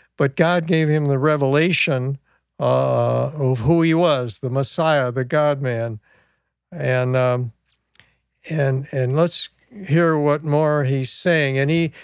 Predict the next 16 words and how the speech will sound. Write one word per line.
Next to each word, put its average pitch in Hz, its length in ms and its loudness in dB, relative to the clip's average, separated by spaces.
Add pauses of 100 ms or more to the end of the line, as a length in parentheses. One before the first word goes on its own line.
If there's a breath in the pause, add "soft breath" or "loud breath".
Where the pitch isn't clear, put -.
(140 loud breath)
he's 151 220 -2
speaking 214 500 2
this 160 260 2
at 143 180 2
a, 143 240 0
at 156 180 0
a 143 60 2
place 180 720 -2 (640 soft breath)
that 135 340 0
the 143 240 -2
enemy 143 640 2
of 127 560 -4
God 127 720 0
would 131 260 0
be 135 220 2
located, 123 840 0